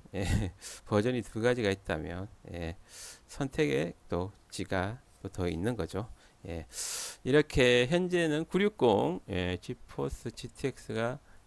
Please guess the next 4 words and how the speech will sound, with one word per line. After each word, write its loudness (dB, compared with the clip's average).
예, -6
제온 4
이쓰리 -2
일이삼공, -2